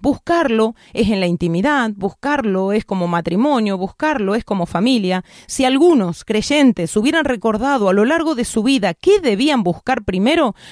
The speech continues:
no hubieran expandido tanto sus negocios,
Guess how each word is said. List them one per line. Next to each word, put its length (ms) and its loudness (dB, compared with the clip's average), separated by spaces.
no 140 -2
hubieran 300 2
expandido 580 0
tanto 240 -2
sus 160 -4
negocios, 760 -2